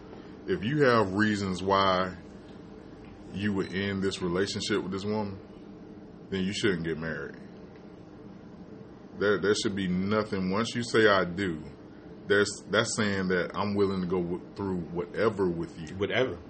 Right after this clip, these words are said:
Speaker 1: Whatever.
Speaker 2: Even
Speaker 1: And
Speaker 2: the past, 'cause sometimes the past come back and haunt you.
Speaker 1: That past is a mother, ain't it?
Speaker 2: Ooh, boy. Tell me
Speaker 1: So
Speaker 2: about
Speaker 1: you
Speaker 2: it.
Speaker 1: gotta, you gotta be willing, even cheating.
Speaker 2: Mm-hmm.
Speaker 1: Even cheating, you gotta be willing to go through whatever. If you're not there yet,
Speaker 2: Don't do it.
Speaker 1: don't, don't get on your knees and mess up
Speaker 2: Don't
Speaker 1: them
Speaker 2: do it.
Speaker 1: nice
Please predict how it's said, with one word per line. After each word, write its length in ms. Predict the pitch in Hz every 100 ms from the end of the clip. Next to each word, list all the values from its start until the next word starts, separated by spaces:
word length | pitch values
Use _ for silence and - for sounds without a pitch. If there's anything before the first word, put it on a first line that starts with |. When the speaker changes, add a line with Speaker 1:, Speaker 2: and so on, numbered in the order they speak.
| -
Speaker 1:
Whatever. 340 | 95 107 127 - - - - -
Speaker 2:
Even 200 | 185 180
Speaker 1:
And 80 | 175
Speaker 2:
the 40 | -
past, 340 | 208 214 135
'cause 100 | 113
sometimes 280 | 165 147 123
the 80 | 113
past 340 | 175 175 156
come 80 | 117
back 160 | 110
and 100 | 107
haunt 240 | 107 170 -
you. 80 | -
Speaker 1:
That 180 | 90 104
past 320 | 117 120 107
is 140 | 92 87
a 40 |
mother, 280 | 95 117 92
ain't 220 | 98 170
it? 40 |
Speaker 2:
Ooh, 480 | 311 339 339 302 107 104
boy. 300 | 120 117 90 - -
Tell 100 | -
me 40 |
Speaker 1:
So 80 | 101
Speaker 2:
about 100 | 95
Speaker 1:
you 60 | 104
Speaker 2:
it. 20 |
Speaker 1:
gotta, 400 | 110 101 92 80 - - - - -
you 100 | 104
gotta 220 | 127 110
be 140 | 98 101
willing, 340 | 101 98 98 107
even 260 | 160 170
cheating. 380 | - 190 196 175 - - - -
Speaker 2:
Mm-hmm. 340 | 107 135 185 220 - -
Speaker 1:
Even 240 | 107 139 147
cheating, 320 | 165 139 104
you 140 | 120
gotta 240 | 151 139 131
be 140 | 127
willing 360 | 120 131 123 113
to 60 |
go 200 | 104 110
through 180 | 110 104
whatever. 640 | 92 90 131 - 120 101 95
If 80 | 95
you're 160 | 101 151
not 300 | 160 156 117
there 200 | 139 160
yet, 280 | 170 180 175 - - - - -
Speaker 2:
Don't 140 | 104
do 160 | 127 139
it. 200 | - 107
Speaker 1:
don't, 360 | 127 156 131 110
don't 180 | 151 160
get 100 | 151
on 160 | 143
your 120 | 135 131
knees 320 | 127 127 117
and 80 | 113
mess 180 | 110 110
up 100 | 98
Speaker 2:
Don't 100 | 104
Speaker 1:
them 140 | 98
Speaker 2:
do 40 |
it. 40 | 101
Speaker 1:
nice 140 | 98